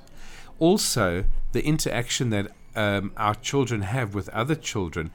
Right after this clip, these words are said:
often plays a very important role, that our children feel, "Well, if they can go skiing in Switzerland, why can't we?" And one of my most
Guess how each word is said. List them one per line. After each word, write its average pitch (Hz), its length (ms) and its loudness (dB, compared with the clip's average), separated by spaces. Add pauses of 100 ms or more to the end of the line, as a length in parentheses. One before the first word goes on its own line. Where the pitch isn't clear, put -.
(280)
often 156 320 -2
plays 110 340 -2
a 101 60 -4
very 95 420 2
important 95 580 -6
role, 117 320 0 (420)
that 101 220 0
our 113 160 4
children 110 520 -2
feel, 110 480 0 (400)
"Well, 104 240 4
if 104 160 -4
they 110 200 2
can 143 300 0
go 90 440 2 (120)
skiing 104 640 0
in 92 140 -4
Switzerland, 90 640 -2
why 90 280 2
can't 92 360 -6
we?" 101 440 -4 (600)
And 117 420 2 (640)
one 131 260 4
of 180 80 4
my 156 160 6
most 127 800 2